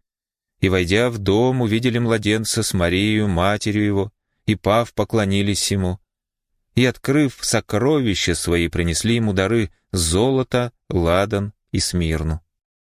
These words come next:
И, получив во сне откровение не возвращаться к Ироду иным путем, отошли в страну свою. Когда же они отошли, се ангел Господень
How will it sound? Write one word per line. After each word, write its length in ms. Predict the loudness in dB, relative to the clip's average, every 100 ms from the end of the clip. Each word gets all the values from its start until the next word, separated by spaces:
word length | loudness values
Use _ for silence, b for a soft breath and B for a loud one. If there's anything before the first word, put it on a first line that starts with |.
| _ _ _ _ _ _ _ _ _ _
И, 100 | -2
получив 480 | 2 2 2 0 0
во 120 | 0
сне 280 | 0 0 -2
откровение 580 | -2 0 0 0 0 0
не 100 | 0
возвращаться 680 | 0 0 0 -2 -2 -2 -2
к 100 | 0
Ироду 560 | 2 2 2 0 0 -6 -4
иным 380 | -2 0 -2 -2
путем, 560 | -4 0 0 2 0
отошли 380 | -2 -2 -2 -2
в 60 | -2
страну 320 | -2 -2 -2
свою. 380 | -2 -2 -2 -4 _ _ _ _ _ _ _ _ _ _ _ _ _
Когда 380 | -2 2 2 2
же 120 | 2
они 200 | 0 0
отошли, 600 | 0 -2 -2 0 2 2 0
се 160 | 0
ангел 340 | 0 0 0 0
Господень 720 | 0 -2 0 0 0 -2